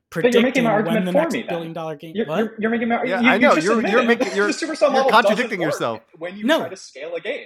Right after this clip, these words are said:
Speaker 1: You need more labor to
Speaker 2: No.
Speaker 1: make this stuff
Speaker 2: No, no,
Speaker 1: work.
Speaker 2: no, no, no,
Speaker 3: We've been in,
Speaker 2: no.
Speaker 3: we've been in a live
Speaker 2: You,
Speaker 3: ops world for, like, ten
Speaker 2: you,
Speaker 3: years.
Speaker 2: you use the cell to go zero to one.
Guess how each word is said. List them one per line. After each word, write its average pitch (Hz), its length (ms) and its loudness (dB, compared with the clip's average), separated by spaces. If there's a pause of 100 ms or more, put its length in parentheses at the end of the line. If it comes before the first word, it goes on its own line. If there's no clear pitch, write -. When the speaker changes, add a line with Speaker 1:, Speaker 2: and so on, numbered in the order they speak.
(880)
Speaker 1:
You 185 120 -12
need 165 360 -12
more 160 240 -6
labor 143 320 -6
to 196 140 -8
Speaker 2:
No. 277 160 2
Speaker 1:
make 175 80 -4
this - 140 -12
stuff - 160 -8
Speaker 2:
No, 285 140 4
no, 277 120 4
Speaker 1:
work. 294 80 2
Speaker 2:
no, 285 100 2
no, 254 100 0
no, 202 140 0
Speaker 3:
We've 240 100 -4
been 285 140 -4
in, 247 60 0
Speaker 2:
no. 135 180 -4 (100)
Speaker 3:
we've 269 160 -2
been 330 120 0
in 302 140 2
a 269 60 6
live 240 240 8
Speaker 2:
You, 247 60 6
Speaker 3:
ops 233 240 6
world 226 540 6
for, 208 100 -2
like, 196 380 0 (180)
ten 240 220 4
Speaker 2:
you, 214 80 4
Speaker 3:
years. 202 480 0 (840)
Speaker 2:
you 180 220 -4
use 202 480 0
the 240 120 -4
cell 185 680 -4 (160)
to 190 120 -8
go 175 220 0
zero 175 420 -4
to 175 100 -4
one. 131 460 -10